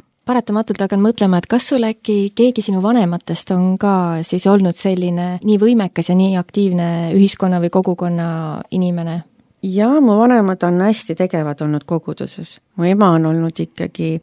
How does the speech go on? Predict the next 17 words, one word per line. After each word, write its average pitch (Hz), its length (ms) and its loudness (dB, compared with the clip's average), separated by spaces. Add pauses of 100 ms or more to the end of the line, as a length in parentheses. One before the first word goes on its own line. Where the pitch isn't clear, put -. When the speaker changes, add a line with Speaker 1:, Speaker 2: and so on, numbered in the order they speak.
(140)
Speaker 2:
aastaid 208 400 0
pühapäevakooli 226 800 4
õpetaja 190 580 0 (420)
ja 175 100 -2
ka 190 120 0
temal 247 400 6
oli 160 160 2
mitu 165 240 0
töökohta 156 560 -2
kunagi. 151 480 -2
Ta 151 220 -2 (100)
oli 160 240 -2
pühapäevakooli 165 720 2
ühenduses, 165 800 0
äh, 156 320 -2
metoodik 254 840 -2
ja 185 220 2